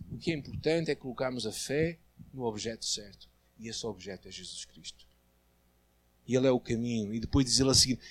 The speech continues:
"Ele é a verdade." Isto é muito importante porque vivemos em tempos em que cada pessoa tem a sua verdade. Temos cada vez mais gente que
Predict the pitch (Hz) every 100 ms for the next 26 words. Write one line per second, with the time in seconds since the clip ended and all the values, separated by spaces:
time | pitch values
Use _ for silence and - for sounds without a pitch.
0 | - 143 143 147 165 180 - 156 143 131
1 | 123 113 107 90 - _ _ _ _ _
2 | _ - - - - - - - - -
3 | 190 208 190 175 165 165 - 147 139 127
4 | 139 - 151 156 170 156 156 143 160 165
5 | 151 139 147 143 - - 165 160 - -
6 | 160 147 151 143 - 147 131 123 135 151
7 | 147 139 120 - 135 123 - - - -
8 | 147 139 151 123 127 147 151 139 - -
9 | - _ 113 107 131 151 135 - 127 120
10 | 113 104